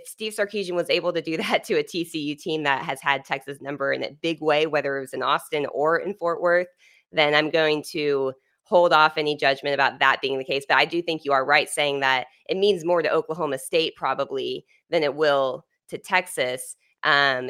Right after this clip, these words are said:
and I, I almost feel like right now Texas probably doesn't need to worry about something like that, you know, <laughs> being one and five at home against Oklahoma State, um, you know, in Austin, so, uh, in the last six meetings or whatever. But I do think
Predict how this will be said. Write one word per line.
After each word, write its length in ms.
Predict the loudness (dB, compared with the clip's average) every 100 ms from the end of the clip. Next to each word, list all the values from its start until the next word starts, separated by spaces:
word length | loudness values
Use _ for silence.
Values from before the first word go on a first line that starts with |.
| -2
and 440 | 0 2 0 -4 -2 2
I, 160 | 2 2 0
I 180 | 2 2
almost 320 | 0 -6 -6
feel 160 | -4 0
like 240 | 0 -2 -8 _
right 320 | -4 -2 0
now 200 | 2 2
Texas 360 | 0 -8 -14 -8
probably 240 | -6 -4
doesn't 220 | -6 -8
need 160 | -8 -6
to 80 | -6
worry 260 | -4 -2
about 360 | 0 2 2 0 _ _
something 380 | -2 -2 0 -4
like 240 | -4 -6
that, 420 | 0 4 4 2 -4
you 120 | -6
know, 180 | -4 -4
<laughs> 60 | -2
being 320 | -2 0 0
one 200 | 0 -2
and 100 | 0
five 240 | 0 0
at 120 | -2 -4
home 240 | -4 -4
against 420 | -4 -4 -6 -12 _ _ -8
Oklahoma 400 | -6 -4 -4 -4
State, 380 | -2 -2 -2 -2 -2
um, 380 | 0 0 -4 -10 _ _
you 100 | -8
know, 180 | -4 -4
in 100 | -4
Austin, 500 | -4 -4 -4 -4 -4 -8 _ _ _ _ _
so, 220 | -8 0
uh, 260 | 2 2 2
in 80 | 0
the 80 |
last 260 | 2 2 0
six 200 | -8 -6
meetings 320 | -6 -4 -4
or 80 | -2
whatever. 340 | 0 0 -2
But 440 | 2 4 4 2 -2 -14 _
I 160 | 2 2
do 300 | -2 -6 -4
think 360 | -2 0 0